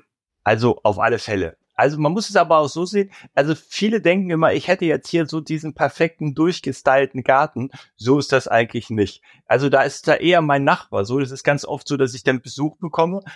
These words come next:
und dann, äh, unsere Gärten sind nicht, ähm, unterteilt. Das heißt also, wir haben keinen Zaun. Und dann kommen die Leute und gucken und sagen, „Oh, Herr Waders, Sie haben aber einen schönen Garten.“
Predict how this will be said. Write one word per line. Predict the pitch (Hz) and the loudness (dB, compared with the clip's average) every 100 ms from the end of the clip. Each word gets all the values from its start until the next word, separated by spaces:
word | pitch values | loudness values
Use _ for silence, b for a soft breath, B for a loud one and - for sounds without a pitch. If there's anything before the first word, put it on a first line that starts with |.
| - | -12
und | 123 123 | -2 2
dann, | 135 135 | 2 2
äh, | - 123 123 | -2 0 0
unsere | 156 147 135 | 0 -2 2
Gärten | 151 190 160 | 2 2 -2
sind | 135 147 - | -12 -16 -6
nicht, | 156 - - | -4 -4 -2
ähm, | 156 147 143 139 135 117 | 2 2 2 -4 -6 -8
unterteilt. | - 135 135 - 185 127 143 214 | -4 0 0 2 2 4 4 2
Das | 135 123 | -4 0
heißt | 131 135 - | 0 0 -2
also, | 127 127 127 | -4 -4 -4
wir | 131 | -2
haben | 135 | -2
keinen | 151 127 123 | -4 -6 -6
Zaun. | - 135 113 139 170 b b b | 0 2 2 0 -6 b b b
Und | - | -4
dann | 127 131 | -2 0
kommen | 143 151 | 0 0
die | |
Leute | 135 139 151 | 2 2 2
und | 139 | -4
gucken | - 151 - | -6 -10 -2
und | 139 | 0
sagen, | 127 127 80 | 2 2 0
„Oh, | 120 | -4
Herr | - 107 | -2 0
Waders, | 101 87 - | 0 0 0
Sie | 131 | 0
haben | 127 | 2
aber | 110 98 | 2 2
einen | 104 | -2
schönen | - 101 98 | -4 -6 0
Garten.“ | 98 - 131 | 0 0 -6